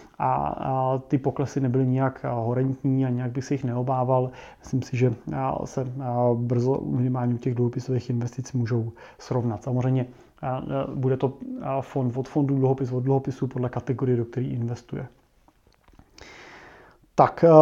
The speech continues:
pár dotazů přišlo k penzijním připojištěním. Má smysl v této době přejít z penzijního připojištění založeného v roce dva tisíce pět na doplňkové penzijní spoření věk padesát pět let?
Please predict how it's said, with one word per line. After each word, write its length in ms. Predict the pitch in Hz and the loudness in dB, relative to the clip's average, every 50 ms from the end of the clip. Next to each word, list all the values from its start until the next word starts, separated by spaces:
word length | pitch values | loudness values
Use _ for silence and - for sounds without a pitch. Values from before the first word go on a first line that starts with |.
| 156 156 151 151 147 - - - _ | 12 12 12 12 10 6 -4 -16 _
pár 180 | - 165 165 180 | 12 12 12 12
dotazů 320 | 190 196 220 202 180 214 | 12 12 10 10 10 10
přišlo 280 | 214 208 196 - 226 214 | 8 8 6 6 6 4
k 80 | 214 - | 6 8
penzijním 520 | - 180 160 156 160 175 185 190 196 196 | 8 10 10 10 8 8 10 12 12 10
připojištěním. 840 | - - 143 - 147 139 131 - - 147 139 131 131 131 135 147 143 139 - | 10 8 6 8 8 6 6 8 8 10 10 10 10 10 8 6 4 2 4
Má 180 | 143 143 165 | 8 8 8
smysl 300 | 165 - 208 185 - 220 | 10 10 8 10 12 10
v 40 | 196 | 12
této 260 | - 202 190 185 208 | 12 12 12 12 12
době 180 | 190 180 180 196 | 12 12 12 12
přejít 260 | 175 - 185 190 175 | 12 12 8 8 8
z 40 | - | 8
penzijního 500 | - 175 160 156 156 156 170 180 190 185 | 8 10 12 12 10 10 8 8 8 6
připojištění 720 | 147 - 151 156 165 165 165 156 - - 170 170 170 165 | 6 6 6 8 8 8 8 6 6 8 8 10 10 10
založeného 480 | 156 156 156 156 147 165 180 180 175 156 | 10 10 10 10 8 8 8 8 8 8
v 40 | |
roce 200 | 151 151 143 - | 8 8 6 6
dva 100 | 160 156 | 6 6
tisíce 400 | 139 - 165 160 160 160 - 160 | 4 4 2 2 2 4 4 2
pět 360 | - - 151 147 151 151 - - - - - - - - - | 4 8 8 8 8 8 4 -4 -16 -20 -20 -20 -20 -2 6
na 260 | 143 151 156 139 - - - - - | 10 10 10 10 8 2 -8 -4 8
doplňkové 540 | 139 147 139 - 185 175 175 180 190 175 175 | 8 8 10 12 10 10 10 10 12 12 12
penzijní 460 | 165 165 156 151 147 147 165 165 160 | 12 12 10 8 8 8 8 6 6
spoření 480 | 151 - - 151 147 160 175 170 156 147 | 6 4 2 4 6 8 8 8 8 10
věk 200 | 139 151 143 147 | 10 8 8 8
padesát 480 | - 143 143 147 139 - 156 139 135 - | 6 4 4 4 4 4 2 2 2 6
pět 240 | - 147 139 143 | 6 4 6 6
let? 280 | 131 117 113 - - - | 2 0 0 -2 -8 -16